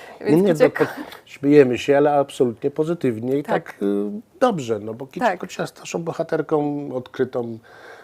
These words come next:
Speaker 1: I staje w szranki w, z, ze Smarzowskim, e,
Speaker 2: Jorgosem
Speaker 1: z Jorgosem,
Speaker 2: Lanthimosem.
Speaker 1: e,
Speaker 2: I Mikołajem.
Speaker 1: i Mikołajem, więc tak, zapraszamy jutro na te filmy i w najbliższych tygodniach,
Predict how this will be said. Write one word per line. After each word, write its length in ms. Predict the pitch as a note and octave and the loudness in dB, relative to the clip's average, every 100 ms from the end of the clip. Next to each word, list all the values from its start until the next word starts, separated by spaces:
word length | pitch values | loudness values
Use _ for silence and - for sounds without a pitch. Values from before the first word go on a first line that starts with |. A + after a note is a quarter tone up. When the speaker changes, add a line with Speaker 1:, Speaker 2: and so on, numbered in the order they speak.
| _ _ _ _ - - | _ _ _ _ -20 -18
Speaker 1:
I 40 | |
staje 280 | G#3 A#3 A3 | -4 -2 -2
w 60 | A3 | -2
szranki 540 | G#3+ G#3 G#3+ G3+ F#3+ | -4 -4 -6 -8 -6
w, 420 | F#3+ F#3+ F3+ F3 E3 F#3+ | -8 -4 -2 -2 -4 -6
z, 460 | - F#3 F3 F3 | -4 -4 -2 -4
ze 60 | F3+ | -8
Smarzowskim, 840 | F#3 G3+ G#3+ G#3+ - F#3+ F#3 F3+ F3 F3 | -8 -4 -2 -4 -8 -6 -6 -8 -10 -10
e, 200 | - F3 A#2 | -8 -4 -2
Speaker 2:
Jorgosem 240 | G#2 G#3 G#3 | -2 0 0
Speaker 1:
z 20 | |
Jorgosem, 400 | G2+ G3 G2 - F3+ | 2 0 -2 -4 -4
Speaker 2:
Lanthimosem. 320 | F3+ F3 E3 | -4 -8 -12
Speaker 1:
e, 560 | - F3 E3+ E3 E3 E3 - - | -10 -8 -6 -8 -10 -14 -16 -6
Speaker 2:
I 160 | D#3+ | -2
Mikołajem. 480 | C3+ A#2+ A#2 F#2+ F#2 | -2 0 -2 -2 -6
Speaker 1:
i 20 | |
Mikołajem, 720 | G#3 G3+ G3 F#3 E3+ E3 E3 F3+ | -8 -6 -2 0 -2 -4 -8 -10
więc 340 | F#3 F3 F3+ - - | -10 -10 -12 -16 -12
tak, 200 | D#3+ E3+ | -12 -10
zapraszamy 560 | F#3+ F#3+ F#3 F3+ E3+ | -12 -10 -12 -12 -10
jutro 240 | E3 D#3+ G3 | -12 -12 -8
na 120 | A#3 | -8
te 100 | A#3 | -8
filmy 360 | - F#3 E3+ - | -14 -16 -14 -14
i 80 | F3+ | -18
w 220 | _ - | _ -14
najbliższych 460 | E3+ D#3+ F3+ F#3 | -12 -14 -18 -18
tygodniach, 460 | - E3+ E3 D#3+ | -16 -10 -10 -10